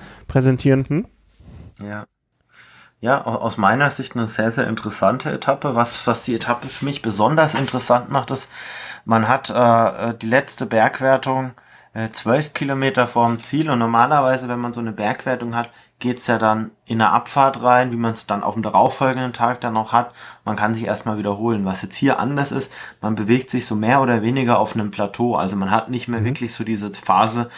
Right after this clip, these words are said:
Speaker 2: in der man sich wirklich erholen kann. Also da wird's ganz, ganz spannend sein, nicht nur wer ist da oben zuerst an der Bergwertung, sondern wer hat überhaupt da noch die Kräfte, um dann die nächsten zwölf Kilometer das auch durchzuziehen. Also,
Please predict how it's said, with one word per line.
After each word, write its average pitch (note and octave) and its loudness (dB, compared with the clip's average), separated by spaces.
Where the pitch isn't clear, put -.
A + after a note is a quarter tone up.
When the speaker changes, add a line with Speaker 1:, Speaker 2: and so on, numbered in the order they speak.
Speaker 2:
in G#2 -6
der G2+ 2
man C3 4
sich A#2+ -2
wirklich A#2+ -2
erholen A2+ 2
kann. F#2+ -2
Also G2+ -4
da G#2+ 2
wird's C3 -4
ganz, B2 2
ganz B2+ -2
spannend A#2+ 0
sein, A#2 2
nicht B2 -2
nur A#2+ -2
wer A2+ 0
ist A#2+ -6
da A2+ 4
oben A#2 0
zuerst - -2
an A2 0
der G#2 0
Bergwertung, C3+ 0
sondern A2 2
wer A2 2
hat A#2+ 0
überhaupt A2 2
da A2 4
noch A2+ -2
die G#2 -4
Kräfte, A2+ 0
um A2+ 0
dann G#2+ 2
die G#2+ 0
nächsten A2 -2
zwölf G#2 -2
Kilometer G#2+ 0
das G2+ -6
auch - -2
durchzuziehen. F#2+ 2
Also, F#2+ 0